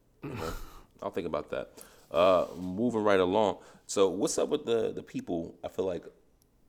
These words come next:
Speaker 1: what's crazy is, like, a lot of black organizations and charities wanted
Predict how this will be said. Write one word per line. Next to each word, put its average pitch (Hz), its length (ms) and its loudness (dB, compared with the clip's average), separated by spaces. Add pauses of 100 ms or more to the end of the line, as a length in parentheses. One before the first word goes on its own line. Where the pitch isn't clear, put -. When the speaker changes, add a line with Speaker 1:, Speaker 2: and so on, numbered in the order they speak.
(340)
Speaker 1:
what's 80 200 -12
crazy 95 280 2
is, 76 100 -8
like, 76 140 0
a 78 60 -2
lot 78 160 2
of 73 80 -2
black 76 260 -2
organizations 76 720 -6
and 62 80 -14
charities 73 400 0
wanted 73 420 -4